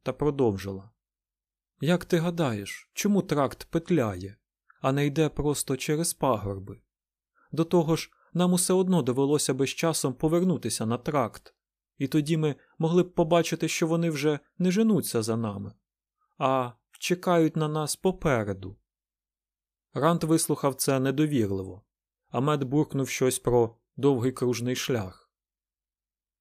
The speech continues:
«Ви за цілий ранок бачили хоч одну ферму?» запитав Лан. «Чи хоча би дим з комина?» «Ні. А все тому, що від Бейерлона і аж до Біломостя тягнеться дика безлюдна місцевість.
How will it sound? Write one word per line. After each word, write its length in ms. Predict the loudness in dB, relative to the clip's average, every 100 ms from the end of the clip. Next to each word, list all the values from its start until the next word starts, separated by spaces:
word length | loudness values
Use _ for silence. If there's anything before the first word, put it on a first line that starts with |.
| -6
«Ви 300 | 2 6 6
за 140 | 4
цілий 320 | 2 4 6 6
ранок 300 | 6 4 2
бачили 440 | 4 4 4 2
хоч 220 | 2 0
одну 220 | 0 0
ферму?» 600 | 0 4 4 2 -6 -16 _ _ _ _
запитав 520 | -4 -2 -2 -2 -2
Лан. 340 | 0 -2 -4 -12 _ _ _ _ -4
«Чи 220 | 2 4
хоча 300 | 4 4 4
би 140 | 4
дим 280 | 4 4 4
з 80 | 0
комина?» 580 | 0 0 0 0 -4 -10 _ _ _ _ _ _ _
«Ні. 480 | -4 0 2 0 -4 _ _ _ 0
А 80 | 2
все 200 | 2 2
тому, 260 | 2 2
що 160 | 2 2
від 160 | 2
Бейерлона 760 | 2 4 6 6 6 6 4 0 -4 _ 0
і 100 | 4
аж 200 | 4 4
до 100 | 2
Біломостя 840 | 4 4 4 4 4 2 -2 -6 -12 _ _ _ _
тягнеться 500 | 2 4 4 2 2
дика 440 | 2 6 4 4 2
безлюдна 500 | 4 2 2 0 0
місцевість. 840 | 0 0 2 2 2 -4 -10 -14